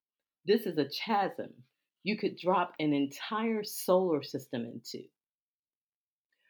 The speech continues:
But no matter how daunting, you are here because you want to hear and you want to be heard. You are here because you know that something is very wrong and you want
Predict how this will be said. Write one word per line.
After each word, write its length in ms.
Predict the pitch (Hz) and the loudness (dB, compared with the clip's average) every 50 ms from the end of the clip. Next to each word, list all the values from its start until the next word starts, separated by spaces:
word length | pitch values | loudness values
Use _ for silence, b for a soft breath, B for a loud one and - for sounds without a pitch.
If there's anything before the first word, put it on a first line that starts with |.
| _ _ | _ _
But 120 | - 202 | 4 6
no 140 | 202 196 185 | 8 8 6
matter 280 | 185 190 190 180 175 170 | 6 6 6 6 6 4
how 340 | 170 - - 202 202 196 180 147 135 | 2 2 2 4 4 4 4 4 4
daunting, 680 | 180 175 202 220 240 233 - - 127 110 110 110 120 - _ _ _ | 6 6 6 4 2 0 -2 -4 -6 -4 -6 -10 -16 -20 _ _ _
you 180 | - 180 175 170 | -2 2 2 2
are 140 | 139 120 - | 2 0 -2
here 540 | - - - 202 170 143 113 110 120 131 - _ | -8 -10 -4 0 0 0 0 0 -4 -8 -10 _
because 320 | - 143 - - 175 - - | -6 -6 -6 -6 -6 -6 -4
you 100 | 170 151 | -4 -2
want 260 | - 175 185 180 180 | 0 0 0 -2 -2
to 120 | - - | -6 -12
hear 480 | - - - 214 208 208 208 208 214 - - | -12 -10 -8 -4 -2 0 0 0 -2 -4 -4
and 160 | 147 143 139 | -4 -4 -2
you 100 | 151 139 | -2 -2
want 180 | 147 151 147 - | 0 -2 -2 -4
to 100 | - 131 | -6 -8
be 180 | 131 123 131 - - - | -8 -8 -8 -10 -8 -6
heard. 340 | 143 131 123 127 123 - _ _ _ _ _ _ _ _ _ _ - | -6 -6 -6 -8 -10 -14 _ _ _ _ _ _ _ _ _ _ 0
You 140 | 196 196 190 | 4 4 6
are 100 | 170 180 | 4 4
here 300 | - - 240 233 233 226 | 2 4 6 6 6 6
because 380 | 202 196 185 - - 196 180 - | 4 0 -6 -6 -6 -6 -4 -4
you 100 | 185 175 | -2 -2
know 460 | 165 165 170 180 185 196 208 202 190 | 0 2 4 6 6 6 6 4 2
that 160 | 156 143 - | 0 -2 -2
something 320 | - 185 165 180 165 156 | -2 -4 -2 0 2 2
is 140 | 156 147 139 | 2 2 2
very 240 | 135 156 151 147 143 | 2 2 2 2 2
wrong 480 | 139 143 143 139 143 143 147 160 165 - - | 2 2 2 2 2 2 0 -2 -6 -6 -2
and 180 | 147 147 151 147 | 0 0 0 0
you 180 | 170 160 143 131 | 0 -2 -2 0
want 300 | 151 147 143 147 147 - | 2 2 2 0 -2 -6